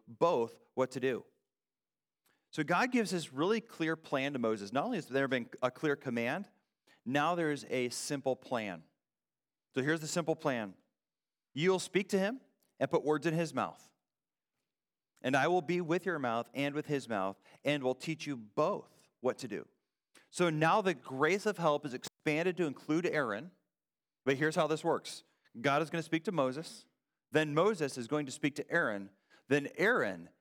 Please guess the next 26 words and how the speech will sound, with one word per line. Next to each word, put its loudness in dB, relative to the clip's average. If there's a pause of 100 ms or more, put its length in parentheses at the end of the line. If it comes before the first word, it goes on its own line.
is 0
gonna 0
be 0
Moses' -2
mouthpiece. -8 (480)
So -2
it's -2
like 2
a, -2
a -2
three-person -2
train -2
here, -4
right? -2 (680)
God 0
speaking 0
to -2
Moses, -2
Moses 0
speaking -2
to -8
Aaron, 0
and -2
then -2
Aaron -2
publicizing -4